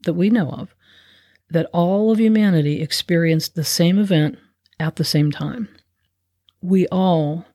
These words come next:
all of us, shared a life-altering event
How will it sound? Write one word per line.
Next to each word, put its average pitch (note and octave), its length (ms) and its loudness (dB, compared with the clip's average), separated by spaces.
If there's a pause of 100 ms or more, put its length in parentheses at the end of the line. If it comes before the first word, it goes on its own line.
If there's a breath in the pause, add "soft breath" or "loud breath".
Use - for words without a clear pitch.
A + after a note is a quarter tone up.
(160)
all C4 180 -2
of D#3+ 120 -2
us, - 320 -10 (160)
shared E3 500 0
a E3 100 -2
life-altering D#3+ 920 -2
event D3+ 400 -2